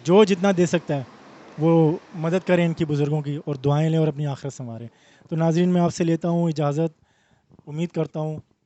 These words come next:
कि आपको मेरा ये आज का प्रोग्राम अच्छा लगा होगा। ये just मैं आपको फिर ये कहता हूँ, अल्लाह को हाजिर नाजिर जान के मैंने इनके ऊपर ये प्रोग्राम बनाया है। मेरा इसमें कोई भी, किसी भी किस्म की कोई लालच नहीं है, ना ही कोई मेरा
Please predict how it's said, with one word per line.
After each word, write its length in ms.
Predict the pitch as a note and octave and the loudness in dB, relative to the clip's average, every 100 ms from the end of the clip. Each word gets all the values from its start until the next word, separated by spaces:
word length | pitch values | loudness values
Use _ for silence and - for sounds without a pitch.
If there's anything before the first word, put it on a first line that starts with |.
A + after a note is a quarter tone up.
| - | -12
कि 40 | |
आपको 640 | C#3+ C#3+ D#3 D3+ D3 D3+ - _ C#3 | -10 -10 -6 -4 -4 -6 -12 _ -12
मेरा 200 | C#3 C#3+ | -8 -6
ये 140 | C#3 | -6
आज 160 | C#3 C#3 | -8 -10
का 100 | C#3+ | -14
प्रोग्राम 360 | C3+ C3+ C#3 C#3+ - | -14 -14 -14 -16 -20
अच्छा 180 | - | -14
लगा 220 | D3 D3 D3 | -12 -10 -8
होगा। 220 | C#3+ C#3+ | -8 -8
ये 160 | C#3+ D3 | -8 -8
just 240 | D#3+ D#3+ _ _ | -8 -8 _ _
मैं 80 | D3 | -18
आपको 200 | D3 C3+ | -16 -16
फिर 160 | C#3+ D#3 | -16 -12
ये 160 | D#3+ | -10
कहता 240 | C#3+ C#3+ D3+ | -12 -16 -16
हूँ, 160 | D3 | -16
अल्लाह 200 | D#3 C#3+ | -14 -12
को 120 | D3+ D3+ | -8 -8
हाजिर 260 | C#3 D3 | -8 -8
नाजिर 260 | D3 C#3 C#3+ | -10 -12 -12
जान 220 | C3+ C#3 | -12 -14
के 120 | C#3 | -14
मैंने 180 | C#3 C#3 | -12 -12
इनके 160 | C3+ C#3 | -14 -16
ऊपर 160 | C3 B2+ | -18 -16
ये 220 | C3 B2+ _ _ _ _ _ - | -14 -14 _ _ _ _ _ -16
प्रोग्राम 320 | B2+ C#3 C#3 | -10 -8 -8
बनाया 340 | C3+ C3+ C#3+ | -8 -6 -6
है। 80 | D3+ - _ _ - | -8 -10 _ _ -16
मेरा 220 | C#3 C#3+ | -10 -8
इसमें 240 | D3 D3 | -8 -12
कोई 240 | B2+ D3 D3+ | -10 -8 -8
भी, 200 | C#3+ D3 | -6 -10
किसी 280 | - C#3 D3+ | -10 -14 -12
भी 80 | D3 | -12
किस्म 280 | C#3+ D3 | -14 -14
की 100 | C#3 C#3+ | -14 -14
कोई 140 | D3 | -12
लालच 360 | C3 C3+ D3+ D#3 | -12 -8 -8 -6
नहीं 180 | D3+ D3+ | -8 -8
है, 140 | D3 | -8
ना 120 | D3 | -8
ही 120 | C#3+ | -10
कोई 140 | D3 D3+ | -10 -10
मेरा 300 | C#3+ C#3+ C#3 | -8 -8 -10